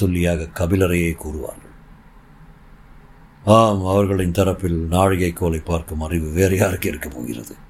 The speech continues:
என்றார் சோழவேளன். "நமது தரப்பில் யாரை அறிவிக்கப் போகிறோம்?"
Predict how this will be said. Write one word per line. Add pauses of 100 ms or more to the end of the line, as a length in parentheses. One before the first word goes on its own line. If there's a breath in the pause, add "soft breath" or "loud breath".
(200)
என்றார்
சோழவேளன். (1400)
"நமது
தரப்பில்
யாரை
அறிவிக்கப்
போகிறோம்?"